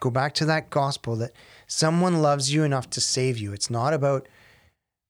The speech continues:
it's not about having a nice pet that loves you and, and you just come home and it, and Jesus comes and jumps in your lap and he's like, "Oh, I missed you all day. I'm so glad you're home." Like, no, I didn't teach about a pet. I didn't teach about God who's gonna crush you and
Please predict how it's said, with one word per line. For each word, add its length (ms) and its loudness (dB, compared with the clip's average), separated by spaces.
it's 160 -6
not 160 2
about 180 4
having 320 2
a 40 2
nice 240 0
pet 420 -2
that 140 -2
loves 280 0
you 220 2
and, 260 -4
and 120 -20
you 60 -6
just 180 0
come 160 0
home 340 2
and 100 2
it, 160 -4
and 180 0
Jesus 220 2
comes 280 -2
and 100 0
jumps 260 0
in 60 2
your 120 2
lap 380 0
and 60 -2
he's 80 -2
like, 120 -2
"Oh, 200 6
I 160 4
missed 320 0
you 100 2
all 160 2
day. 260 0
I'm 100 -2
so 160 -2
glad 240 0
you're 120 0
home." 280 2
Like, 200 -2
no, 100 0
I 100 2
didn't 240 -2
teach 240 -2
about 180 2
a 40 -4
pet. 220 0
I 80 4
didn't 140 2
teach 200 -2
about 260 2
God 380 4
who's 180 2
gonna 180 2
crush 540 0
you 240 2
and 200 -4